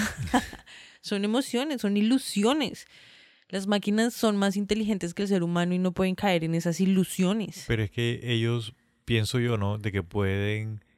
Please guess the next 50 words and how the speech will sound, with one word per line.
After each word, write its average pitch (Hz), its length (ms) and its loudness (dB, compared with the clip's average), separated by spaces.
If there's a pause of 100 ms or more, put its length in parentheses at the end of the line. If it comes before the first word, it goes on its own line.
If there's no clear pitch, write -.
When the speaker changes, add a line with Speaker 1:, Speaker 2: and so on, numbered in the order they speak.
(460)
Speaker 2:
adoptar 101 880 0 (100)
esas 107 300 -4
emociones 104 680 -2 (220)
como 98 260 -2
si 98 120 -2
fuesen 98 500 -2
programaciones. 92 1120 -2 (960)
Ahí, 107 240 0
e-, 117 220 -2
ese 139 120 -2
es 135 220 -2
el 165 60 4
Speaker 1:
Bueno, 226 260 4
pues 196 180 0
si 202 380 0
lo, 208 120 4 (140)
si 220 180 0
yo 190 200 2
le, 226 200 4
yo 208 140 2
le 233 100 2
programo 233 520 2
el 226 100 -2
comando 233 480 0
pa' 247 100 -2
que 226 80 -6
usted 202 220 -4
sienta 180 380 -6
culpa. 202 420 0 (300)
Speaker 2:
Exacto, 143 560 0
Speaker 1:
Así - 160 2
como 123 180 4
Speaker 2:
o - 20 6
Speaker 1:
hacen 302 220 2
con 330 180 2
uno, 349 180 2
nosotros 180 460 -2
somos 190 200 -6
Speaker 2:
Exacto. 180 160 -8
Speaker 1:
máquinas 196 520 -4
perfectas. 190 640 -2
Speaker 2:
Sí, 95 140 -6
marica. 269 760 -4
Speaker 1:
<gasps> - 100 -14
Oh 185 80 -2
Speaker 2:
Y 139 100 4
Speaker 1:
my 131 60 4
Speaker 2:
yo 127 80 8
Speaker 1:
God. 117 40 0
Speaker 2:
puedo, 117 360 4